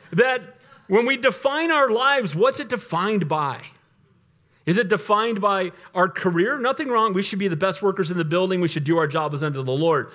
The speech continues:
But is that what defines you? Is that gonna be the headline of your obituary? Sadly, it's, it is. I,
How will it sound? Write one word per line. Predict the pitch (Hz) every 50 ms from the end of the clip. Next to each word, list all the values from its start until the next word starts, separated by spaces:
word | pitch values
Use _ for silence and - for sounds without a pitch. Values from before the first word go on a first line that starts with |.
| - - - - -
But | - 165
is | 160 135
that | 147 160 160 170
what | 180 180 165
defines | 170 151 - - 139 131 151 170 170 147
you? | 196 254 294 339 - _ _ _ _ _ _ _ _ _ - -
Is | - 143
that | 196 196 190
gonna | - 233 220
be | 214 233
the | 233 208 175
headline | - - 214 196 196 214 208 214 220 233 226
of | 208 190
your | 196 180
obituary? | 156 135 131 175 190 190 - 226 220 220 220 233 262 285 285 277 - _ _ _ _ _ _ _ _ _ _ _ _ _ _ _ _ _ -
Sadly, | - - 214 220 254 294 285 - 208
it's, | 196 165 170 190
it | 208 190 190
is. | 240 262 226 131 120 120 - - - - - - _ _ _ _ _ _ _ -
I, | - 214 262